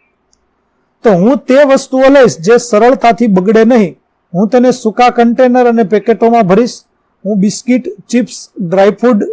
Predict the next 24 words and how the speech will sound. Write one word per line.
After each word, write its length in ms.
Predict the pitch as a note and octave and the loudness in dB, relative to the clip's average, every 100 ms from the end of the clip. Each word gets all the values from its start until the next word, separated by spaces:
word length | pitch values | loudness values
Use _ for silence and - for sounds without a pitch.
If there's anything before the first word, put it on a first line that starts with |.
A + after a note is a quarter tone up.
| G4+ A3+ - | -12 -14 -8
ડ્રાય 200 | E3+ G#3+ | -2 2
મીઠાઈ, 520 | A3+ G#3 G#3+ G#3 A3+ A#3+ _ | 2 0 0 0 0 -2 _
દહીં, 520 | F3 G3 G#3 A3+ - _ _ - | -4 0 0 0 -6 _ _ -4
ચોખાના 500 | G#3+ G#3 A3 G#3+ G#3 | -4 0 0 0 0
ફ્લેક્સ 300 | G#3 A3 - - | 0 -2 -4 -6
પૂરી, 260 | A3 A#3 A#3 - _ _ G3 | -2 -2 -2 -10 _ _ -8
ડ્રાય 360 | F3 G#3+ A3 - | -2 0 0 0
સબ્જી 340 | G#3+ F3+ A#3+ A#3+ _ _ | -4 -2 -4 -6 _ _
વગેરે 400 | F3 F#3 G#3+ A3+ | -6 -2 2 2
લઈશ. 300 | B3 C4 F#3 - _ _ _ _ | 4 2 0 -8 _ _ _ _
હું 180 | D#3+ A#3+ | -4 -2
પહેલા 340 | B3+ B3 C4+ C4 | 2 2 2 0
પૂરી 360 | A3 A#3 C4 | 0 0 2
અને 180 | B3+ C4 | 2 0
સબ્જી 460 | B3+ A3 G3 A#3 - | 0 -2 -4 -6 -6
સમાપ્ત 360 | A3 A3+ F#3+ A3+ | -2 -2 -2 -4
કરવાનો 440 | A3+ A3 A3 A3 | -2 0 0 -2
પ્રયત્ન 420 | G#3+ G3+ G#3 A3 | -2 -4 -2 -4
કરીશ, 360 | A3+ C#4 G3+ - - _ _ | -2 2 0 -2 -14 _ _
કારણ 340 | B3 B3+ F3 C#3+ _ _ | 2 2 0 -6 _ _
કે 100 | - | -6
તે 180 | F#3 A3+ A3+ | -2 0 -2
થોડા 240 | - G#3+ B3+ | -2 0 0
દિવસોમાં 680 | G3 G3 - F#3 G3 C#4+ | 0 -4 -6 -4 -2 -4